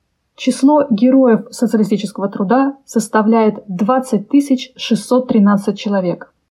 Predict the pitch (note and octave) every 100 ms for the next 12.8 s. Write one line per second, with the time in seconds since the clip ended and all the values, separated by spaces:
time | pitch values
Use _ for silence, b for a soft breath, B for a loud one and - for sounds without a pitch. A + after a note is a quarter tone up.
0 | _ C4 B3+ C#4 C#4 G#3 A#3+ A#3+ A3 -
1 | G#3 G#3 - G3 G3+ G3+ F#3+ G3+ - -
2 | G#3+ G3+ F#3+ F#3+ G3 G3 G3 G3 A3+ C4
3 | - _ _ _ G3+ G3+ A#3+ A#3 A3+ A3+
4 | A#3 A3+ G#3 - - A#3 A3+ A3 G#3 G#3+
5 | - A3 A3 G#3+ G3 G#3+ G#3+ - _ _
6 | _ C#4+ E4 G#3+ G3 G#3 G#3 G#3+ - A#3
7 | A#3+ _ _ - B3+ B3 A#3 A#3 A3 A3
8 | - G#3 G#3 G3+ G#3+ - A3 A3+ G#3+ A3
9 | G#3 - A3 G#3+ _ _ _ _ D4+ E4+
10 | F4 - C4 A#3 G3+ F3+ - - - -
11 | _ G3+ F3+ F#3 D4 D4 B3+ B3+ - -
12 | A3 G3+ F#3+ F#3+ - F3 - _